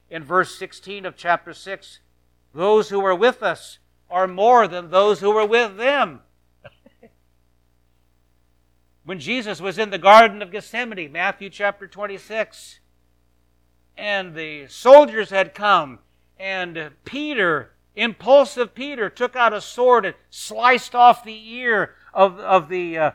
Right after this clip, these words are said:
uh, of one of the servants of the high priest. And Jesus says, "Put your sword back in its place. Do you not know that I can call on my Father, and he will at once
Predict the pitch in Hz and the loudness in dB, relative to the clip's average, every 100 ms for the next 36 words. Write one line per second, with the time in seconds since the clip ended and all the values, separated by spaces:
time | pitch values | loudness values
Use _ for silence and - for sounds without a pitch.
0 | _ _ - 160 - 160 147 202 196 170 | _ _ 0 0 2 -2 2 0 0 -8
1 | - 226 233 190 165 - 190 151 165 196 | 0 6 6 4 -8 -8 -6 -4 2 4
2 | 202 - 208 233 190 - _ _ _ _ | 4 0 -4 -4 -6 -18 _ _ _ _
3 | _ _ _ _ _ _ _ _ _ _ | _ _ _ _ _ _ _ _ _ _
4 | 165 165 151 247 180 185 - 208 165 - | -20 -14 -8 -8 -8 -14 -8 -6 -8 -12
5 | - 277 - 247 - 247 254 247 220 175 | -6 -6 -6 -12 -10 -6 0 0 0 -4
6 | 220 220 214 208 - - 226 208 160 147 | -8 -8 -12 -16 -20 -8 -6 -6 -10 -18
7 | _ _ _ _ 131 233 233 233 220 214 | _ _ _ _ -8 -6 -4 0 4 4
8 | 208 202 226 226 185 196 185 190 180 165 | 4 2 4 4 -2 -6 -2 -2 -2 -6
9 | - 226 233 220 196 190 - 185 214 214 | 4 6 6 6 4 2 2 4 6 6
10 | 214 202 _ _ - 190 180 190 233 202 | 2 -8 _ _ -12 -10 -10 -12 -14 -6
11 | 220 202 185 175 240 240 160 - | -4 -4 -4 4 6 6 -2 -20